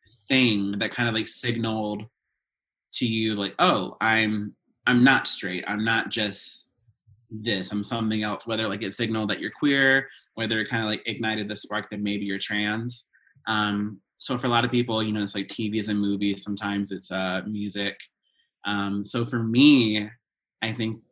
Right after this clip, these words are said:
my first queer route, and part of the reason why my na-, my last name is Alexander, is, uh, Miss J Alexander that used to be a host on a, uh,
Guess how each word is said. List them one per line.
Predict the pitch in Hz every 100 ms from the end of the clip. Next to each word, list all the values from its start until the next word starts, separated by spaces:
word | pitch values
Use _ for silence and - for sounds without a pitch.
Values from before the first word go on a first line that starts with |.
| -
my | 113 110
first | 110 - 120 123 -
queer | - 113
route, | 107 104 101 101 - _ _
and | 104
part | - 117
of | 110
the | 107
reason | 107 107 104
why | 101 101 101
my | 104 104
na-, | 101 101 -
my | 110
last | 104 101 101 104
name | 104
is | 101 98 -
Alexander, | 101 101 107 110 110 101 101 101 _ _ _ _ _
is, | 107 104
uh, | 104 101 98
Miss | 104 113 -
J | 117 110
Alexander | - 107 101 107 101 98 98
that | 101 101 98 -
used | - 117 -
to | -
be | 107 104
a |
host | 104 107 101 - -
on | 104 101
a, | 98 101
uh, | 98 98